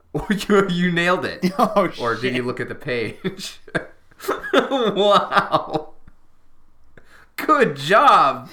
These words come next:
Speaker 2: Nice.
Speaker 1: Good job.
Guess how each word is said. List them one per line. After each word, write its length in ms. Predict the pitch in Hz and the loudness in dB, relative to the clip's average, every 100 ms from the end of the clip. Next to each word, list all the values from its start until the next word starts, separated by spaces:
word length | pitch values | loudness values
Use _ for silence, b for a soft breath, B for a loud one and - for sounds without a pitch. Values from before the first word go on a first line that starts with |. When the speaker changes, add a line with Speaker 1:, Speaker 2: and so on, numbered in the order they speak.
| - | -16
Speaker 2:
Nice. 500 | - 170 156 - - - _ _ _ _ _ _ _ - - _ - B B B B B B _ | -10 -8 -8 -12 -18 -20 _ _ _ _ _ _ _ -20 -20 _ -20 B B B B B B _
Speaker 1:
Good 520 | - 196 202 165 113 | -10 -4 -2 -2 -2
job. 840 | 98 107 110 131 139 117 95 80 | -6 -8 -4 0 0 0 -4 -8